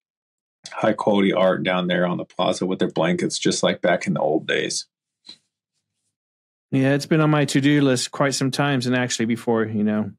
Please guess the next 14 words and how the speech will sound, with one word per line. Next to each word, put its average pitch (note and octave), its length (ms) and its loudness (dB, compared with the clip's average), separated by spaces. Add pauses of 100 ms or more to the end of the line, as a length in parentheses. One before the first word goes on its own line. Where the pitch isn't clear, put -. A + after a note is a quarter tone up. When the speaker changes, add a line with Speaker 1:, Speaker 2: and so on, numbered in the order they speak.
(300)
Speaker 2:
the A2+ 80 0
pandemic A2+ 540 0
hit, G#2+ 320 -4
but, - 420 -6 (120)
uh, A#2+ 300 -4 (840)
hopefully C#3+ 280 2
this B2+ 240 0
year B2 120 2
we'll A#2 120 0
make A#2+ 200 -4
it - 80 -10
happen. A2+ 360 -6
Speaker 1:
Yeah, A#2 340 2 (400)
yeah. F#2+ 280 0